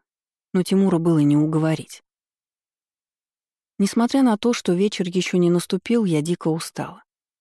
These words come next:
С трудом покачиваясь, как пьяная, поднялась в квартиру, но только успела разуться, как раздался стук в дверь.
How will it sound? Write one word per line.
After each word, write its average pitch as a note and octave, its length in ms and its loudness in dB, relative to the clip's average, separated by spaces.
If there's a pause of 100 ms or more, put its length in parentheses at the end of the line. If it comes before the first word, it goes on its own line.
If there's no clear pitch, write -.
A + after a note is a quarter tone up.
(420)
С - 120 -16
трудом F3 400 0
покачиваясь, D3 680 -4
как - 260 -10
пьяная, D3+ 480 0
поднялась D#3 400 0
в - 100 -12
квартиру, D#3 600 -4
но D#3 140 0
только G3+ 280 -2
успела F3 400 0
разуться, E3+ 420 -4
как - 180 -4
раздался F3 440 -4
стук E3+ 300 -6
в E3+ 120 -2
дверь. D3 320 -8